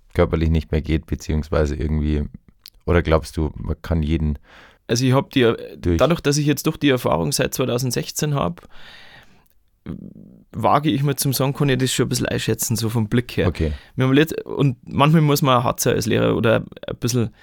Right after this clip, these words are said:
Speaker 2: ja, Tricks anwenden. Ich hab
Speaker 1: Fahren mit
Speaker 2: letzt-,
Speaker 1: der Peitsche hinterher.
Speaker 2: Äh, jein. Ähm, das ist eher, äh, eine emotionale Peitsche. Letzte war eine Schülerin mit dabei, die hat am vorletzten Tag Mittag gesagt, „Hey, ich kann nicht mehr“, und hat schon gewarnt am Vormittag. Das gehört auch übrigens Tränen.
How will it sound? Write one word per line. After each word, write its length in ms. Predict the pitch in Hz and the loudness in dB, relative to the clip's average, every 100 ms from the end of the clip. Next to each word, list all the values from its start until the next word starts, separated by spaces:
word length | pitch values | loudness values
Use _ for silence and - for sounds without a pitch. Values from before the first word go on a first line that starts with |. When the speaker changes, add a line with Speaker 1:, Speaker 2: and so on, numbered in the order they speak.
| - | -20
Speaker 2:
ja, 220 | - - 101 | -12 -8 -6
Tricks 340 | - 147 - | 0 0 0
anwenden. 480 | - 117 117 - 110 | 2 4 2 2 -2
Ich 60 | - | 4
hab 40 | |
Speaker 1:
Fahren 120 | 120 113 | 6 6
mit 60 | 143 | 6
Speaker 2:
letzt-, 160 | 107 | 4
Speaker 1:
der 60 | - | 2
Peitsche 340 | 101 104 - | 2 2 2
hinterher. 420 | 101 107 98 98 | 0 2 0 0
Speaker 2:
Äh, 840 | - - - - - - - - - - | -2 -6 -6 -6 -6 -14 -14 -12 -12 -10
jein. 500 | - 147 131 151 214 - - 156 - | -4 2 6 6 4 2 2 2 6
Ähm, 240 | 143 147 | 6 6
das 160 | 160 - | 6 6
ist 160 | 214 | 4
eher, 600 | 92 185 185 104 139 135 120 - - | 6 6 6 8 8 6 0 -6 -6
äh, 60 | 104 | 2
eine 100 | 117 | 4
emotionale 580 | 95 135 - 123 - 220 | 6 4 4 2 4 2
Peitsche. 360 | - 110 - 117 | 4 2 4 2
Letzte 300 | 127 - 151 | 2 2 4
war 100 | 135 | 4
eine 60 | |
Schülerin 320 | 123 160 185 | 6 4 4
mit 160 | 165 156 | 2 2
dabei, 220 | 143 - | 2 2
die 80 | 151 | 4
hat 80 | 151 | 4
am 100 | 135 | 2
vorletzten 440 | 160 196 180 170 | 4 2 4 2
Tag 120 | 151 | 2
Mittag 280 | 147 170 151 | 2 0 0
gesagt, 220 | - 165 | 0 0
„Hey, 180 | 254 262 | 4 4
ich 60 | 262 | 4
kann 200 | - 208 | 4 4
nicht 100 | 208 | 6
mehr“, 140 | 190 | 4
und 120 | 175 | 4
hat 80 | 175 | 2
schon 100 | 185 | 0
gewarnt 360 | 180 127 135 135 | 0 0 2 0
am 80 | 127 | 0
Vormittag. 440 | 143 139 127 - | 0 0 -2 -4
Das 100 | 127 | -2
gehört 160 | - 139 | 2 4
auch 100 | 151 | 4
übrigens 360 | 143 127 131 120 | 4 2 0 0
Tränen. 420 | - 143 135 117 | 0 2 2 0